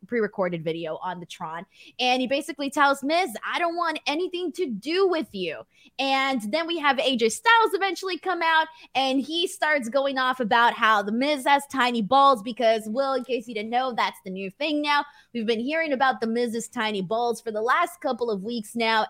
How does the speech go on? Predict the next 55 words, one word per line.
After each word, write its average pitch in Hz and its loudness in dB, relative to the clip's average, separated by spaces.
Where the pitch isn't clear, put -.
and 220 2
I 208 -2
was 247 -4
not 277 0
the 311 -6
person 294 -6
that 226 2
was, 233 -4
like, 220 -4
laughing 240 0
when 262 -4
this 247 -4
first 262 -4
happened, 247 -2
and 240 0
now 220 2
it's 220 0
the 214 -2
joke 208 0
that's 220 -2
been 220 -4
overplayed 202 -2
constantly. 247 -2
But 240 -2
since 262 0
they 269 -2
do 240 -2
have, 240 0
I 269 2
believe 370 0
they 539 4
have 339 6
a 262 2
t-shirt 285 2
out 190 0
now 190 2
for 294 4
it. 233 4
So 330 8
I'm 302 8
like, 302 2
"Okay, 359 4
well, 269 4
we're 269 0
gonna 285 2
have 247 0
to 247 -8
keep 269 -8
hearing 233 -2
about 254 2
The 285 -2
Miz's 214 -2
very 202 0
tiny 190 -6
balls." 226 0